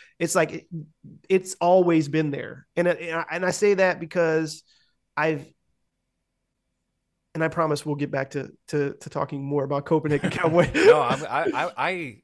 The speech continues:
Speaker 2: I love early
Speaker 1: Mm.
Speaker 2: Refn. I think,
Speaker 1: Yeah.
Speaker 2: um, you know, Pusher is really the movie that
Speaker 1: Mm.
Speaker 2: gave me the nudge to get into filmmaking, because pr-, prior to that, I was a writer.
Speaker 1: Mm.
Speaker 2: And I was like, "All right, well, I'll, I'll just write novels for a living." That
Speaker 1: Mm.
Speaker 2: seems so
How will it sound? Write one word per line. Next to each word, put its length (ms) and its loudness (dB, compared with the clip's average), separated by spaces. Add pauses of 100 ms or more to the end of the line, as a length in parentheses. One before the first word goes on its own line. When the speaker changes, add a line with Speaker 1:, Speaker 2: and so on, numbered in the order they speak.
(140)
Speaker 2:
I 240 0
love 420 -2
early 320 -10
Speaker 1:
Mm. 60 -12
Speaker 2:
Refn. 380 -12
I 140 -6
think, 340 -12
Speaker 1:
Yeah. 240 -4
Speaker 2:
um, 220 -12 (440)
you 80 -8
know, 120 -4
Pusher 440 -8
is 160 -12
really 300 -8
the 100 -12
movie 540 -12
that 400 -8
Speaker 1:
Mm. 160 -16 (260)
Speaker 2:
gave 180 -12
me 60 -12
the 100 -16
nudge 420 -12
to 100 -20
get 220 -12
into 680 -16 (260)
filmmaking, 520 -10
because 240 -18
pr-, 120 -20 (200)
prior 240 -10
to 80 -10
that, 220 -8
I 80 -10
was 140 -16
a 40 -20
writer. 460 -16 (220)
Speaker 1:
Mm. 260 -10
Speaker 2:
And 20 -14
I 120 -10
was 100 -18
like, 120 -10
"All 100 -6
right, 120 -8
well, 160 -12
I'll, 180 -12 (120)
I'll 80 -16
just 200 -20
write 220 -18
novels 440 -14
for 120 -20
a 40 -16
living." 240 -20
That 160 -12
Speaker 1:
Mm. 20 -18
Speaker 2:
seems 260 -20
so 420 -14